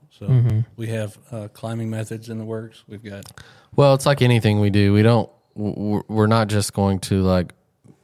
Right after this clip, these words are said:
Speaker 3: make something and then put it out there right away, you know?
Speaker 2: Right.
Speaker 3: We do test it out. We run it through the ringer. Uh,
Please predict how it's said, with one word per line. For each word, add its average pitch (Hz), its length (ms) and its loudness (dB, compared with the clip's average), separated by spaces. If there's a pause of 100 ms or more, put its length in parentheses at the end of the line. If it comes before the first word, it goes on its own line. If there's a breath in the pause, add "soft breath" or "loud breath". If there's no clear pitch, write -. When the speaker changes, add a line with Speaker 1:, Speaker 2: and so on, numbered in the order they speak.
(580)
Speaker 3:
make 90 400 -2
something 92 440 -2
and 87 120 -2
then 82 80 -4
put 90 220 0
it 85 120 -2
out 85 200 -2
there 85 160 -2
right 85 160 -2
away, 87 320 -2
you 85 80 -4
know? 85 180 -6 (140)
Speaker 2:
Right. 104 260 0 (480 soft breath)
Speaker 3:
We 98 100 -2
do 92 160 0
test 90 360 -2
it 87 80 0
out. 87 260 0
We 87 120 -4
run 90 220 -2
it 87 120 -4
through 95 180 -4
the 90 100 -4
ringer. 87 540 -4 (220)
Uh, 85 360 -4